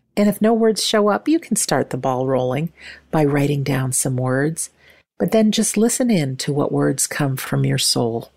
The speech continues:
and write them as you hear them. And you may just find what I found is that after you write them all out and read them,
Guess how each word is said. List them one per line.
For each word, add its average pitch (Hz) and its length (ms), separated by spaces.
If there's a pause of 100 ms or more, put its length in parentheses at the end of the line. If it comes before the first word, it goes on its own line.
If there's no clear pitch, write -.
(160)
and 135 200
write 139 280
them 127 340
as 131 320
you 131 80
hear 147 400
them. 131 300 (560)
And 147 160
you 175 100
may 208 220
just 185 280
find 160 520
what 143 220
I 175 280
found 120 540 (420)
is 143 260
that 143 520 (260)
after 165 340
you 151 100
write 151 280
them 143 160
all 135 280
out 190 420
and 135 200
read 185 260
them, 123 300